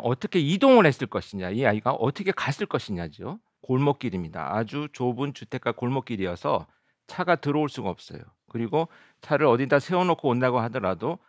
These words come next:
아주 먼 거리를 걸어와야 됩니다. 그래서 "아, 그렇다면 결론을 내자. 이 사건은, 이 실종 사건은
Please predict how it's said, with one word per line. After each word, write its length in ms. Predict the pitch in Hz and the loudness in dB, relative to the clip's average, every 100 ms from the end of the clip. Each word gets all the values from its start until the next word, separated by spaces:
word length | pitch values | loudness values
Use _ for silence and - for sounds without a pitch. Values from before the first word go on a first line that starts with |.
| _ | _
아주 300 | - 92 131 | -8 -6 -4
먼 420 | 123 95 123 151 | -6 0 0 0
거리를 420 | 139 123 117 117 165 | 0 0 0 -2 -4
걸어와야 640 | - 107 104 90 87 117 | -6 -2 0 0 0 -2
됩니다. 560 | 110 80 76 - - - _ _ _ | -4 -10 -14 -20 -20 -20 _ _ _
그래서 680 | - 135 135 117 98 104 80 _ _ _ _ | 0 2 4 2 0 0 -6 _ _ _ _
"아, 380 | 110 110 78 - _ _ _ | 4 4 4 -6 _ _ _
그렇다면 600 | - 156 160 131 139 196 - _ _ | 0 2 4 4 4 2 -2 _ _
결론을 480 | - 104 117 127 131 | -6 -2 0 0 0
내자. 400 | 104 82 90 76 _ _ _ _ _ _ | -2 -4 -10 -10 _ _ _ _ _ _
이 240 | 131 160 | -2 0
사건은, 720 | 156 156 - 135 104 127 87 - | 2 0 4 4 4 2 -2 -8
이 180 | 127 131 | -8 -8
실종 360 | - 139 147 135 | -6 -6 -4 -2
사건은 580 | 131 117 117 120 160 | -4 0 0 2 0